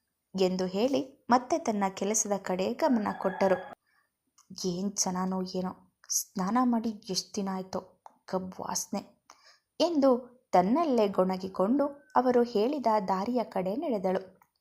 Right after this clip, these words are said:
"ಅವನು ನಿಜವಾಗ್ಲೂ ಈ ಆಳ್ ಕೊಂಪೆಲ ಇರೋದು,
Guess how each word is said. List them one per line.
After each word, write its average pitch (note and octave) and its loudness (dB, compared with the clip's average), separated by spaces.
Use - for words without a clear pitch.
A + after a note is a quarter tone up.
"ಅವನು C4 2
ನಿಜವಾಗ್ಲೂ D4 -2
ಈ A#3 -4
ಆಳ್ G#3 0
ಕೊಂಪೆಲ A3+ -2
ಇರೋದು, F#3 -2